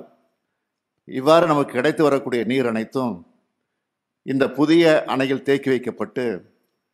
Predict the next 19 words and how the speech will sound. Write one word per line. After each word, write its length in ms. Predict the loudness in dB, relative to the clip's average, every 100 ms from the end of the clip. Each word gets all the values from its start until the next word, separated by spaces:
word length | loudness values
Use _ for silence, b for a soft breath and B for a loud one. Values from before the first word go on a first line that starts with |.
| _ _ _ _
கர்நாடக 420 | -2 0 2 4 4
மாநிலம் 380 | 2 0 -2
பயன்படுத்தியது 640 | -2 -2 -4 -6 -6 -6 -4
போக 240 | -4 -2 0 -2 -4 -18 _ _ _ _ _ -6
எஞ்சிய 460 | -2 -2 0 2 2
நீர் 220 | 2 0
மட்டுமே 400 | -2 -4 -4 -4 -6 -6
நமக்கு 260 | -6 -4
வழங்கப்படும் 560 | -2 -2 -2 -4 -4 -4
நிலைதான் 420 | -6 -6 -6 -8 -12 _ _ _ _ _ _ _ _
உண்மையாக 460 | -8 -4 -2 -2 -4
ஏற்படும். 500 | -6 -6 -8 -10 -10 -16 _ _ _ _ _ _ -10
இதை 180 | -4 -2
கருத்தில் 440 | -2 -2 -2 -4
கொண்டுதான் 440 | -4 -4 -4 -4 -6 -10 _ _ _ _ _ _ _
பல 160 | -2 0 2
ஆண்டுகளாக 500 | 2 -2 -2 -2 -2
இந்த 160 | -4 -4
இடத்தில் 380 | -4 -4 -6 -6